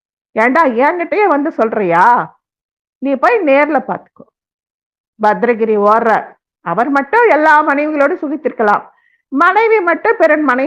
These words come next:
நாடக்கூடாது. போய் பார்த்தா அவ தப்பு பண்ணியிருக்கா,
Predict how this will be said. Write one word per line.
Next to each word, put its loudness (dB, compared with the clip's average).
நாடக்கூடாது. 0
போய் -6
பார்த்தா 0
அவ 2
தப்பு -6
பண்ணியிருக்கா, -10